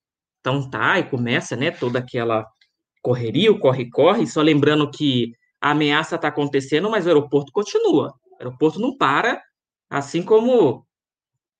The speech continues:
a comunidade não sabe que tá tendo uma ameaça de bomba. Então, a vida continua. Então, passou o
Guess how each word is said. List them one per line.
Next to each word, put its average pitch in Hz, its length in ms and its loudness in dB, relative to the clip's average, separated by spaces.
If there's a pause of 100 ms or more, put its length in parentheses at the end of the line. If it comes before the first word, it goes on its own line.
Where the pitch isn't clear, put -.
(420)
a 135 100 -2
comunidade 156 640 0
não 285 140 -2
sabe 311 320 0
que - 80 -16
tá 285 100 -8
tendo 208 140 0
uma 226 80 -2
ameaça 220 300 -2
de 339 120 -2
bomba. 151 360 0
Então, 117 440 -10 (1200)
a 165 140 -10
vida 123 320 -2
continua. 226 600 2 (880)
Então, 285 380 -6 (220)
passou 240 840 4
o 196 100 -8